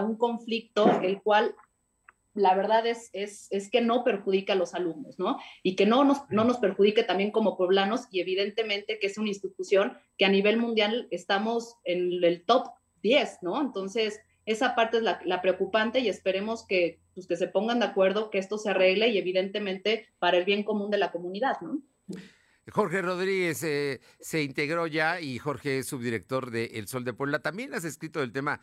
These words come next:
Speaker 2: de la Universidad de las Américas Puebla. Eh, según tu experiencia y cómo has visto, porque no es el primer conflicto que tiene la udlap, hemos visto algunos otros conflictos. Eh,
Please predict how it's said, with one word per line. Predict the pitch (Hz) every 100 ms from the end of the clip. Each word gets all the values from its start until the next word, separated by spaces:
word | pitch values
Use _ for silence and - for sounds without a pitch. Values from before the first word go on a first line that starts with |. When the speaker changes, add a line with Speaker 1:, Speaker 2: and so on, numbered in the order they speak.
| - - _
Speaker 2:
de | 120
la | 131
Universidad | 127 127 139 135
de | 139
las | 123
Américas | 117 131 113 117
Puebla. | - 123 120 120 107 - - _
Eh, | - 170 185 160 175 151
según | 208 214 254
tu | 254
experiencia | - - 120 123 135 143 - 120 113
y | 92
cómo | 143 139
has | 127
visto, | 113 113 156
porque | 127 160
no | 190
es | 196
el | 165
primer | 156 151
conflicto | 143 117 120 113
que | 104
tiene | 107 113
la | 113 127
udlap, | 135 185 165 _ _ - _
hemos | 117 120 104
visto | 120 - 110
algunos | 98 104 120 151 101
otros | 104 110
conflictos. | - 110 120 156 135 123 90 - - - _
Eh, | 147 165